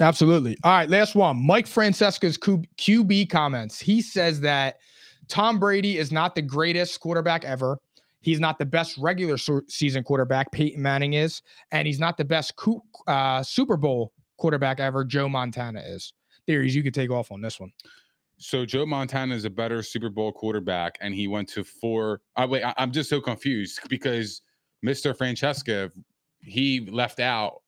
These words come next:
Speaker 2: the playoffs. Tom Brady's thirty-five and twelve in the playoffs, cuz. Thirty-five and twelve. He
Speaker 1: Great
Speaker 2: played
Speaker 1: point.
Speaker 2: forty-seven games in the playoffs and won thirty-five of 'em. Excuse me? What the fuck are you talking about? Joe Montana was twelve and, twelve and seven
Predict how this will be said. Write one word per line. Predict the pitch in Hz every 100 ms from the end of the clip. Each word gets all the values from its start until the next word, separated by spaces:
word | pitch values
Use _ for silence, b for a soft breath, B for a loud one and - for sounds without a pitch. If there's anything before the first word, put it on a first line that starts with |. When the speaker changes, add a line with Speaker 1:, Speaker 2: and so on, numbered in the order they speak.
| -
Speaker 2:
the | 104
playoffs. | 104 - 131 95 80 - - - - _ _ _ _ _
Tom | - 139
Brady's | 131 143 107
thirty-five | - 120 120 120 117
and | 107
twelve | 95 131 110 92 -
in | 110
the | 98
playoffs, | - 110 120 78 73 -
cuz. | 87 101 - - _ _ _ _ _ _
Thirty-five | - 127 156 95 101 131 104
and | 85
twelve. | - 104 139
He | -
Speaker 1:
Great | 165 151
Speaker 2:
played |
Speaker 1:
point. | 151 131
Speaker 2:
forty-seven | 127 127 196 - 131 135
games | 113 113 131 151 143 - B B -
in | 117
the | 113
playoffs | - 117 127 135 139 -
and | 101
won | 98 113
thirty-five | - 98 117 127 - 101 117
of | 131
'em. | 147 147 - _ _
Excuse | - - - 120 135 135
me? | 151 156
What | - _ _
the | 147
fuck | - 143
are | 131
you | 123 120
talking | 131 135 120
about? | 90 90 78
Joe | 123 135
Montana | 131 120 127 135 139
was | 104 98 -
twelve | - 123 120
and, | 120 107
twelve | - 131 127
and | 120
seven | - 143 117 95